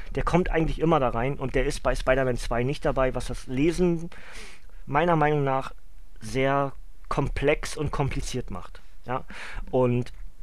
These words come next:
das wäre auch eigentlich das einz-, einzige Negative zu dem ganzen Comic. Äh, Artwork ist, wie gesagt, wieder absolut hervorragend, aber ist auch nicht überraschend. Wie gesagt, die drei Kreativen habe ich euch gesagt. Ja? Ähm, der Name des Comics ist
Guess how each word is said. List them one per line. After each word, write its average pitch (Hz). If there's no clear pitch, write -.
das 135
wäre 147
auch 139
eigentlich 143
das 135
einz-, 131
einzige 131
Negative 135
zu 135
dem 131
ganzen 123
Comic. 139
Äh, 131
Artwork 123
ist, -
wie 123
gesagt, 110
wieder 131
absolut 147
hervorragend, 120
aber 123
ist 131
auch 131
nicht 127
überraschend. 117
Wie 120
gesagt, 117
die 117
drei 127
Kreativen 123
habe 120
ich 117
euch 113
gesagt. 117
Ja? 110
Ähm, 123
der 127
Name 156
des 175
Comics 165
ist -